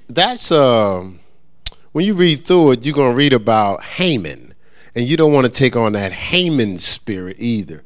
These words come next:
Now, Haman was another person that he had a great position, but he got pres-, presumptuous and he was arrogant. He got overconfident. And, and the thing is, if you study it out,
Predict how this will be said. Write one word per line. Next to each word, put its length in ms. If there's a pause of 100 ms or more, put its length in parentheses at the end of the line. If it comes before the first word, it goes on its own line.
(300)
Now, 200
Haman 540
was 160
another 300
person 340
that 120
he 120
had 120
a 40
great 280
position, 640 (340)
but 140
he 100
got 380 (180)
pres-, 300
presumptuous 880
and 120
he 100
was 220
arrogant. 440
He 60
got 180
overconfident. 800 (1300)
And, 420
and 200
the 80
thing 260
is, 460
if 120
you 120
study 380
it 100
out, 360